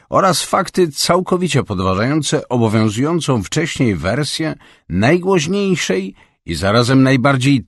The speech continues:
tajemniczej zbrodni P R L-u, morderstwa księdza Jerzego Popiełuszki. Swoje wnioski na temat tajnej rzeczywistości Trzeciej R P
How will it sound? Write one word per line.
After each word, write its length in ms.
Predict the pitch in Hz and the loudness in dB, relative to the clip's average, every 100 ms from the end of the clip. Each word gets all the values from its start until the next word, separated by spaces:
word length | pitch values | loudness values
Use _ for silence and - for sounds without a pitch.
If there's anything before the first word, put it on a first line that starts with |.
| - | -2
tajemniczej 800 | 120 147 170 185 208 143 98 87 | 2 4 4 2 0 -2 -2 -2
zbrodni 680 | 69 80 101 160 139 123 85 | -4 -6 0 0 2 0 0
P 160 | 98 98 | -2 -2
R 60 | 82 | -4
L-u, 380 | 73 53 50 - _ _ - | -6 -12 -18 -20 _ _ -4
morderstwa 1080 | 92 120 123 117 156 127 - - 135 127 127 | 0 2 2 2 0 0 -8 -6 -4 -4 -8
księdza 680 | - - 117 113 104 92 101 | -8 0 2 4 2 -2 -2
Jerzego 520 | 95 82 76 80 71 | -2 -4 -4 -6 -6
Popiełuszki. 960 | 78 78 - 71 60 58 - - - - - _ _ _ _ - - - | -8 -10 -10 -12 -12 -14 -14 -16 -16 -20 -20 _ _ _ _ -20 -20 -12
Swoje 360 | - 175 214 | 0 2 4
wnioski 560 | 165 170 185 - - 92 | 2 2 0 -2 -4 -2
na 180 | 85 87 | -2 0
temat 300 | 120 123 107 - | 2 2 0 0
tajnej 460 | 131 131 123 107 | 0 2 2 2
rzeczywistości 880 | 87 92 101 104 - 143 135 - 87 | 0 -4 -4 -4 -2 -4 -4 -4 -6
Trzeciej 480 | - 127 120 85 69 | -4 -4 -4 -6 -6
R 180 | 67 71 | -8 -8
P 200 | 78 | -8